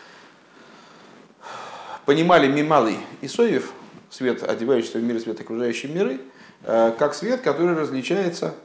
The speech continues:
следующим образом. Мималый к мирам имеет отношение, Соев к мирам не имеет отношения. Э, по ходу рассуждений, по ходу рассуждений был сделан,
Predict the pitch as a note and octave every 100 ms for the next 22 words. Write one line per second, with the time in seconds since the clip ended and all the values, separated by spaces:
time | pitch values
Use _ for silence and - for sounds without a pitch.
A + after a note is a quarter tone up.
0 | - E3 E3 B2 A2+ A2 A2+ A#2+ E3+ C3
1 | G#2+ - B2+ C3+ E3+ A#3 A3 B2+ B2 G#2+
2 | G#2 G#2 F#3 F3 C#3 A#2+ D#3 C#3 A#2+ C3+
3 | C3+ - A2 - G2 F2 - - - -
4 | - - - - - A2+ A2+ C3+ C#3+ F#3+
5 | D#3+ D#3+ F3+ F3+ B3+ A#3 F3+ - - -
6 | - B2+ E3 D#3+ D3 D#3 D3 A3 G#3+ D3+
7 | C3 F3 F3 A#2 D3+ F3 F3